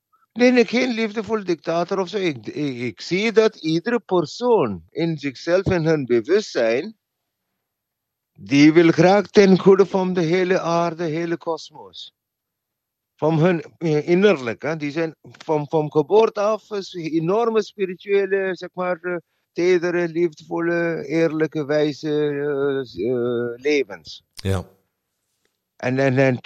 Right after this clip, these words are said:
Speaker 1: dat, dat, eh, zeg maar, eh, zuiverheid als wij kan behouden, wat een baby is geboren, dat zuiverheid als wij kan tot,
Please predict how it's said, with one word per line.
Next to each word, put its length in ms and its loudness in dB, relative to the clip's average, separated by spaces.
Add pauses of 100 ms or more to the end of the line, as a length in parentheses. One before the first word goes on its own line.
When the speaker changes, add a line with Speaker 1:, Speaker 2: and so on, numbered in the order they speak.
(280)
Speaker 1:
dat, 560 2
dat, 320 2 (120)
eh, 440 2
zeg 260 -10
maar, 260 -2
eh, 120 -2
zuiverheid 680 0
als 140 -2
wij 140 -4
kan 300 -4
behouden, 560 -2
wat 180 -6
een 160 -6
baby 300 -6
is 240 -6
geboren, 540 -6
dat 200 -10
zuiverheid 640 -6
als 140 -8
wij 160 -12
kan 200 -6
tot, 180 -10